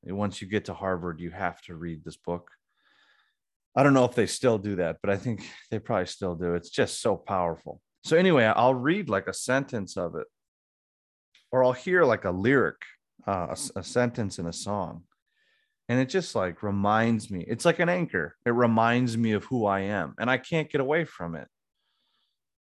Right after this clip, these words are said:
Or if I'm watching a piece, a, a movie, and something me-, meaningful is said,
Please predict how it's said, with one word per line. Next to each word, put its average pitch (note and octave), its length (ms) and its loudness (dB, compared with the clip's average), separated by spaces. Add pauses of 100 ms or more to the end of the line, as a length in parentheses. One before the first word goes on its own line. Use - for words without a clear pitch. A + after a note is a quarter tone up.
(140)
Or D#3 220 8
if D#3 120 6
I'm D3+ 160 4
watching D#3+ 400 2
a B2 60 0
piece, C#3+ 360 -6
a, B2+ 120 2 (120)
a B2 80 4
movie, B2 480 -2 (280)
and G#2+ 140 -4
something A#2+ 340 0
me-, C3 240 -2 (180)
meaningful C3+ 600 2
is F2 120 -2
said, E2+ 300 -4